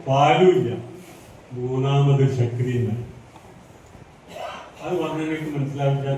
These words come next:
ഇതിനേക്കാൾ ലളിതമായിട്ട് ഒരു കാര്യം കൂടി പറയാം. വെറ്റിലയുടെ നിറം പച്ച, ചുണ്ണാമ്പിന്റെ നിറം വെളുപ്പാ. ഇത് രണ്ടും കൂടി കമ്മിയുമ്പിൽ ഇട്ടിട്ട് ഒന്ന് കുത്തി അരച്ച് വേണമെങ്കിൽ വൃത്തിയായിട്ട നിറമുള്ള സാധനം അതൊക്കെ വേണമെങ്കിൽ ഇടാം. പിന്നെ എനിക്ക് കുഴപ്പമൊന്നുമില്ല.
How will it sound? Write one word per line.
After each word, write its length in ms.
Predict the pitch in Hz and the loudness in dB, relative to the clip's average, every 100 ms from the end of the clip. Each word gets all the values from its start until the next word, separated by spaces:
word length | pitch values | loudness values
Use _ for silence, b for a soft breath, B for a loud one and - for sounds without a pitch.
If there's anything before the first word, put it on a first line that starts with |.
| 123 | -6
ഇതിനേക്കാൾ 600 | - 131 139 143 - 139 131 | -8 -6 -4 -6 -6 -4 -2
ലളിതമായിട്ട് 520 | 120 123 135 131 123 123 120 | -2 -2 -2 -2 -4 -6 -4
ഒരു 100 | 147 143 | 0 2
കാര്യം 160 | 127 120 | 2 2
കൂടി 120 | 117 110 | -2 -4
പറയാം. 220 | - - - - - - - - - - 151 | -8 -12 -20 -20 -20 -20 -20 -20 -20 -18 -10
വെറ്റിലയുടെ 500 | 131 - 175 185 196 185 | -8 -4 0 2 4 4
നിറം 220 | 170 165 160 | 2 2 -2
പച്ച, 200 | 135 131 113 - - - - - - - - - - - | -4 -6 -10 -10 -18 -20 -20 -20 -20 -20 -20 -20 -20 -14
ചുണ്ണാമ്പിന്റെ 640 | - 143 147 160 175 180 175 | -2 2 2 0 0 0 0
നിറം 240 | 165 165 165 - | 0 0 -2 -6
വെളുപ്പാ. 420 | 131 123 123 123 113 - - - - - - - - | -6 -4 0 0 0 -4 -10 -16 -20 -20 -20 -20 -8
ഇത് 100 | 131 139 | 0 2
രണ്ടും 360 | 127 127 147 156 | 2 0 0 2
കൂടി 180 | 160 160 160 | 2 2 -2
കമ്മിയുമ്പിൽ 460 | 143 123 127 143 151 | -2 -2 -2 -4 -4
ഇട്ടിട്ട് 260 | 147 - 143 | -6 -6 -6
ഒന്ന് 160 | 135 139 139 | -4 -2 -4
കുത്തി 200 | 131 117 139 | -4 -6 -6
അരച്ച് 180 | 123 135 | -6 -6
വേണമെങ്കിൽ 360 | 117 107 127 165 | -6 -6 -6 -6
വൃത്തിയായിട്ട 360 | 165 139 160 160 160 | -6 -8 -8 -10 -8
നിറമുള്ള 280 | 143 143 143 135 | -10 -8 -8 -8
സാധനം 280 | 127 123 120 | -8 -8 -8
അതൊക്കെ 220 | 117 156 | -8 -8
വേണമെങ്കിൽ 320 | 180 190 202 | -4 -2 0
ഇടാം. 200 | 196 151 120 - - | 0 -2 -6 -12 -14
പിന്നെ 200 | 196 185 180 | -6 -2 -2
എനിക്ക് 160 | 175 | -2
കുഴപ്പമൊന്നുമില്ല. 460 | - - 135 120 | -8 -8 -10 -10